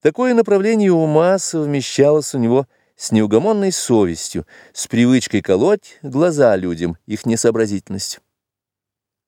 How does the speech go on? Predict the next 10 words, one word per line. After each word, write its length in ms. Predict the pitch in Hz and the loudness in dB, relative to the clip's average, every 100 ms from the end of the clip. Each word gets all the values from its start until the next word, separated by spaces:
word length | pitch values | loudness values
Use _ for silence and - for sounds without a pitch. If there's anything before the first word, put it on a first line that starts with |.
| _ _ - | _ _ -2
Ворчать 540 | 95 127 - 233 202 | 0 0 2 0 2
за 140 | 196 | -2
правду 520 | 175 143 120 90 87 - _ _ _ | 0 0 0 -2 -8 -12 _ _ _
и 100 | 98 | -6
здравый 420 | 92 92 107 95 | -2 2 2 4
рассудок 600 | 87 87 - 202 180 - _ _ _ _ | 0 0 -4 -2 -2 -4 _ _ _ _
он 140 | 98 | -6
считал 360 | - 104 196 226 | -4 -2 0 0
своим 340 | - 185 170 | 0 -2 0
долгом 460 | 127 110 92 85 | 2 2 2 -2